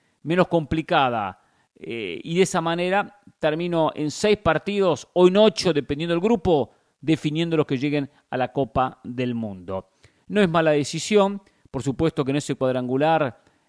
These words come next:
eh, habrá que estar muy atento porque terminar primero asegura el Mundial y terminar segundo lleva un repechaje que hasta podría llevar a, a disputar dos rondas.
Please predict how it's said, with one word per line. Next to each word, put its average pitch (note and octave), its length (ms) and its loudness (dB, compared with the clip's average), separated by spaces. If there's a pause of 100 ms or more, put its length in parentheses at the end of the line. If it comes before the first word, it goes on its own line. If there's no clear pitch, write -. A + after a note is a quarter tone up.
(100)
eh, A#2 240 -8
habrá D3+ 380 0
que C#3+ 80 -4
estar C#3 220 -4
muy D3+ 200 2
atento D#3 540 0
porque C#3+ 640 -2 (240)
terminar E3 480 -2
primero F#3 420 4
asegura E3 440 0
el D#3+ 40 -2
Mundial D#3+ 240 0
y F#3+ 40 -4
terminar D3+ 280 0
segundo E3+ 340 -2
lleva D3+ 200 2
un D#3 100 0
repechaje D3+ 720 -4 (240)
que C#3+ 80 -10
hasta C3+ 220 -6
podría D3 240 0
llevar D3+ 240 2
a, - 380 -4
a A#2 40 -4
disputar C3 480 -4
dos D3 140 4
rondas. C3+ 680 2